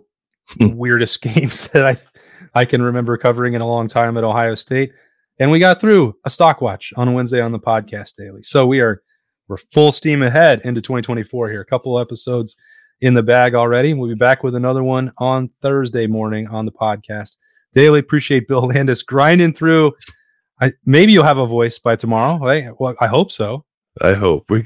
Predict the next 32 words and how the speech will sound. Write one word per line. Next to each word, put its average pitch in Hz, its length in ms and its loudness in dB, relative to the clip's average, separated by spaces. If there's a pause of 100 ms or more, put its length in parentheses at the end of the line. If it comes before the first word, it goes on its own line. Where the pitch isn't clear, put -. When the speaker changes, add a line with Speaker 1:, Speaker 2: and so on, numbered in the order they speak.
Speaker 1:
we 107 100 2
got, 117 200 0
like, 104 260 -2
uh, 90 340 2 (120)
two 120 220 4
more 110 220 4
Kings 110 360 -4
of 87 60 -6
the 101 80 -2
North, 104 380 0
the 95 80 -10
Kings 104 320 -4
of 101 80 2
Speaker 2:
<laughs> - 0 -
Speaker 1:
Columbus, 98 540 -4
and 95 80 -10
then 95 80 -4
all 98 120 0
that. 87 100 -4
Like, - 240 -8 (680)
yeah, 87 240 0 (200)
vocal, 110 440 0
vocal 131 340 0
rest 113 320 2
is 101 140 -4
not 104 180 0
a 87 60 -2
thing. 95 320 -6
I'm 85 80 -8
just 92 120 -8
gonna 90 160 -8
keep - 280 -6